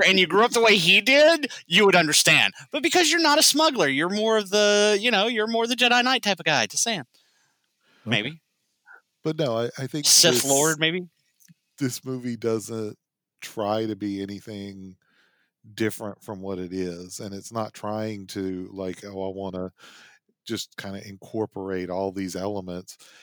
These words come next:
Speaker 3: It's telling a story, and it's telling a compelling story. They have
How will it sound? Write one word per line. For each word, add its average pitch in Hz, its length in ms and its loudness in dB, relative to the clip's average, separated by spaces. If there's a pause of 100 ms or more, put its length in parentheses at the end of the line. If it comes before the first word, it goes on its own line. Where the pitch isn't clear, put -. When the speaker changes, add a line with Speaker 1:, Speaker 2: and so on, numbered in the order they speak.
(160)
Speaker 3:
It's - 180 -10
telling 165 380 -10
a 139 60 -8
story, 98 520 -8
and 92 140 -14
it's - 160 -14
telling 117 340 -8
a 123 60 -6
compelling 107 600 -6
story. 101 560 -8 (500)
They 98 220 -4
have 92 380 -10